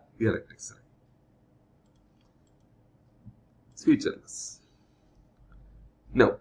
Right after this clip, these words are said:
we already know that this is the jejunum and we are seeing the valvulae condimentous with a violet arrow.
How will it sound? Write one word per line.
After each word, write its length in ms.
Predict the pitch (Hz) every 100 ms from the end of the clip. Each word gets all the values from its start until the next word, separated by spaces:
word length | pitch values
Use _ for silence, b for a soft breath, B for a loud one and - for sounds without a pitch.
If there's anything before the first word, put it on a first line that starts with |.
| - _ _ _ _
we 140 | - 123
already 540 | 131 151 170 175 175
know 280 | 139 151 160
that 280 | 120 127 139
this 160 | 127
is 120 | 147 131
the 300 | 131 117 101
jejunum 540 | 110 113 113 95 135
and 200 | 120 113
we 120 | 107 113
are 120 | 107
seeing 400 | - 120 120 98
the 300 | 110 143 - - - -
valvulae 600 | 95 107 131 120 101 120 -
condimentous 640 | 135 156 110 98 101 -
with 180 | 117 117
a 160 | 165
violet 340 | - 135 139 135
arrow. 280 | 196 139